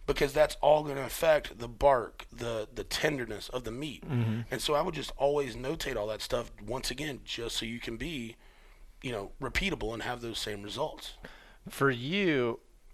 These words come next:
Speaker 2: I just stuck to the basic things of what you said for every single thing. And the longer I've cooked, the fewer types of, I almost feel bad because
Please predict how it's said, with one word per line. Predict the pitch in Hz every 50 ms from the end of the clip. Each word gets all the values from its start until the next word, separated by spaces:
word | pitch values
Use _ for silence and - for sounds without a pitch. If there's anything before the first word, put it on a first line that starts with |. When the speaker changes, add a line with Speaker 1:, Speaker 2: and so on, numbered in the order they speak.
| - - - - - - - -
Speaker 2:
I | - 123 156
just | 175 180 226 208 - -
stuck | - - - - 143 151 - -
to | - 139
the | 123 117 110 104
basic | 98 - - - 117 107 120 127 - - - 127 120 - -
things | - - 107 107 104 104 104 104 110
of | 101 98
what | 98 92 - -
you | 101 98
said | - - - 95 95 98 98 -
for | - - 98 92
every | 98 101 98 104 98
single | - - - 107 107 101 101 92
thing. | - - 90 92 95 101 107 117 - -
And | - 107 104
the | 104 98
longer | 98 98 107 123 147 156 156 147 139 117
I've | 107 104 98 - - -
cooked, | - - 95 113 135 - - - - - - - - - - - - - - - - - - - -
the | 117 123 120
fewer | - - - - 135 156 170 190 196 196 196 175
types | 160 - - - 123 117 123 127 - - - -
of, | 120 110 107 104 101 92 - - - - - _ _ _ - _ _ _ _ _ _ -
I | - 127 160
almost | 202 240 269 240 - - -
feel | 185 180 175 143
bad | 120 107 113 131 147 156
because | 143 127 - - 123 110 107 104 - - -